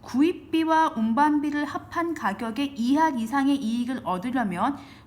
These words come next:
구입비의 몇 할 몇 푼 이상의 이익을 붙여서 팔아야 하는지 구하시오. 이거가 되겠습니다.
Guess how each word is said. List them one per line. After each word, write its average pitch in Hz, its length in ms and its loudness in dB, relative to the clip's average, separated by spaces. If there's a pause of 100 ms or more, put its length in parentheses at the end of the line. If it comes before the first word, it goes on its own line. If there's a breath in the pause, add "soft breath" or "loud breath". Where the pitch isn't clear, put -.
구입비의 262 800 0
몇 170 280 -4
할 294 200 2
몇 190 240 -4
푼 269 160 0
이상의 247 680 -2
이익을 208 460 -2
붙여서 233 400 -8
팔아야 320 360 -4
하는지 254 380 -6 (120)
구하시오. 202 480 -6
이거가 220 680 -8
되겠습니다. 170 720 -8